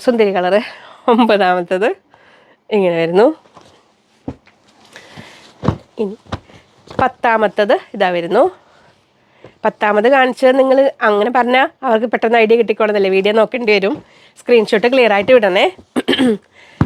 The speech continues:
പതിനൊന്നാമത്തെ കളർ ഇതാ ഇങ്ങനെ വരുന്നു, black and white. പന്ത്രണ്ടാമത്തത്,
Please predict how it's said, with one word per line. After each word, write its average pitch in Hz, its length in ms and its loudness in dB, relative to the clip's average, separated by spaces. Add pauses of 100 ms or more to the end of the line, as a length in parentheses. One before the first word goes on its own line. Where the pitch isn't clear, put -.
(160)
പതിനൊന്നാമത്തെ 196 840 0
കളർ 190 200 -2 (380)
ഇതാ 170 120 -10 (160)
ഇങ്ങനെ 185 240 0
വരുന്നു, 180 240 2 (1900)
black 202 220 0 (100)
and 180 140 -2
white. 185 240 -2 (2250)
പന്ത്രണ്ടാമത്തത്, 208 880 0